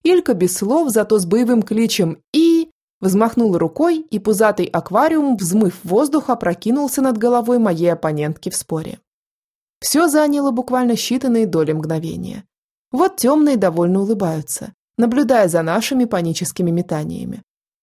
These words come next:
А вот уже вскидывают щиты, безнадёжно запоздавшие. На полу плещет хвостом пучеглазая рыбина. А с тёмной,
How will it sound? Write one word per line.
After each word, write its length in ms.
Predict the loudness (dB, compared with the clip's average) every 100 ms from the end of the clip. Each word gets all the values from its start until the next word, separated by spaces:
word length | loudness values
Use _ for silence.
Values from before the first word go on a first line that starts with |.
| -2
А 140 | 0
вот 180 | 2 0
уже 160 | 0
вскидывают 500 | -2 -2 -2 0 -2
щиты, 460 | -2 -6 -6 -10 -12 _ _ -2
безнадёжно 640 | 0 2 2 2 0 0
запоздавшие. 800 | -2 -2 -2 -2 -6 -10 -16 -18 _ _ _ _ -2
На 120 | 0
полу 300 | 2 2 2
плещет 440 | 2 0 0 -4
хвостом 460 | -2 -2 0 -2 -2
пучеглазая 720 | -2 -2 -2 0 0 2 2
рыбина. 460 | 2 -2 -6 -10 -14 _ _ _ _
А 140 | -2 -2
с 60 |
тёмной, 500 | 0 2 2 0 -6